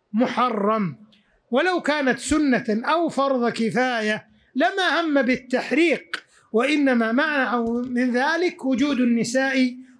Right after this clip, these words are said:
والذرية فيها ممن لا يجب عليهم شهود الجماعة، وهذا روي في حديث،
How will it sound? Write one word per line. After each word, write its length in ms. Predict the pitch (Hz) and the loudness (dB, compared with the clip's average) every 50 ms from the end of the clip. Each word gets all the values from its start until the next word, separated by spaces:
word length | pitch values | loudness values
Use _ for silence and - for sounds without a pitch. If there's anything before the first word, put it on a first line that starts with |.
| _ - | _ -2
والذرية 880 | 220 247 277 285 262 233 240 233 226 214 220 254 294 285 277 254 233 | 0 0 2 0 0 0 0 0 2 2 2 2 2 4 4 2 0
فيها 600 | - - 233 208 - 254 285 330 339 302 359 370 | 0 -2 -4 -2 0 2 2 2 2 2 2 0
ممن 320 | 370 370 359 330 302 285 277 | 0 -2 -2 0 0 0 0
لا 320 | 262 262 262 254 254 262 | 2 2 0 0 0 -2
يجب 260 | 269 220 240 247 226 | -2 -2 -2 -2 -2
عليهم 680 | 240 220 233 247 247 254 240 214 220 240 233 226 226 - - - - - _ | 0 -2 0 0 0 0 0 0 0 0 -2 -4 -6 -10 -18 -20 -20 -18 _
شهود 400 | - - 294 247 240 254 233 196 | -2 0 2 4 4 2 2 2
الجماعة، 800 | 214 226 214 185 247 269 277 330 359 349 247 202 180 - - - _ _ _ _ - | 2 0 2 0 0 0 0 0 0 0 -2 -2 -4 -6 -10 -16 _ _ _ _ -4
وهذا 480 | 233 262 240 254 285 269 247 247 240 | -2 0 0 0 0 0 -2 -2 0
روي 360 | 247 269 339 330 302 269 247 | 0 2 2 4 4 2 2
في 180 | - 247 240 - | 0 -2 -2 -2
حديث، 460 | - 240 240 214 247 240 226 - 233 | 0 -2 0 2 2 0 2 0 0